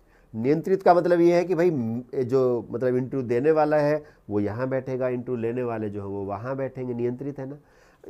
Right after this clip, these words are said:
इतने क्वेश्चन पूछे जाएंगे, इस तरीके से पूछे जाएंगे, आपको ऐसे एंटर करना है, इस तरीके से अपना नाम बताना है, अपना रिज्यूमे देना है,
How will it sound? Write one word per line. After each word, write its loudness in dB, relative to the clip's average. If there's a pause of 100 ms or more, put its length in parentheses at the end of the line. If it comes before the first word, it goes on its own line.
(120)
इतने 2
क्वेश्चन -4
पूछे -4
जाएंगे, 2
इस -4
तरीके -4
से -4
पूछे -6
जाएंगे, -2
आपको -2
ऐसे -4
एंटर -6
करना -6
है, -6
इस -10
तरीके -8
से -10
अपना -10
नाम -6
बताना -4
है, -4
अपना -6
रिज्यूमे -6
देना -6
है, -10